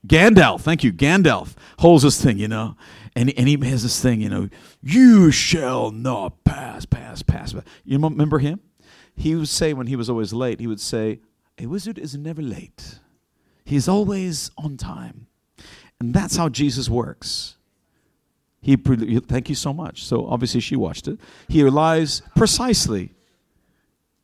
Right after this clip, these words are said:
when he's needed. Exactly right. Thank you. So think about this. They're both old.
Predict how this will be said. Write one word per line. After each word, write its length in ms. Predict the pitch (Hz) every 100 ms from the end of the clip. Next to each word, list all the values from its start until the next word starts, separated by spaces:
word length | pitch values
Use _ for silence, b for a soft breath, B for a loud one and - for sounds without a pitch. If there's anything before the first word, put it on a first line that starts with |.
| _
when 180 | 127 117
he's 160 | 117
needed. 320 | 117 98 - - _ -
Exactly 480 | 98 113 107 107
right. 160 | 92 80
Thank 260 | 123 120 92
you. 120 | - B B B B B
So 320 | - 185 170
think 200 | - 254
about 220 | 208 180
this. 260 | 143 110 - b
They're 80 | 160
both 340 | 123 180 202 -
old. 760 | 151 170 156 113 76 - -